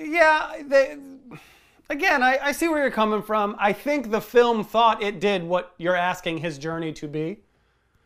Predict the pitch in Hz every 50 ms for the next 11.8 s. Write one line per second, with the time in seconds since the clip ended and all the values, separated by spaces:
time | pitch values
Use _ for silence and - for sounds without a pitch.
0 | _ _ _ _ _ - 175 175 - 202 190 180 165 - 226 190 - 196 202 240
1 | 269 240 220 208 196 156 202 202 190 190 196 202 208 208 202 208 226 220 220 190
2 | 180 196 190 151 208 214 202 220 254 285 247 - 220 190 - - 180 165 156 151
3 | 147 151 143 147 - _ _ _ _ _ - _ - - 170 170 - 202 - 190
4 | 170 - 190 185 180 165 160 151 147 147 135 - _ _ _ _ _ _ _ _
5 | - 170 180 185 185 185 170 170 196 190 185 196 - - 147 170 196 196 196 196
6 | 190 190 - - _ _ _ _ _ _ _ _ _ _ _ _ _ _ _ _
7 | _ _ _ _ _ _ _ _ - 202 208 214 220 214 214 185 - 269 233 226
8 | 233 196 214 208 202 202 - - 226 220 208 208 202 202 202 - _ _ - 190
9 | 208 - - - 208 190 214 214 214 226 226 185 220 254 277 220 - 202 185 175
10 | 165 165 160 156 151 156 156 170 170 165 - - 202 185 - 190 190 185 180 175
11 | - - - - - - _ _ - 185 190 180 175 180 180 175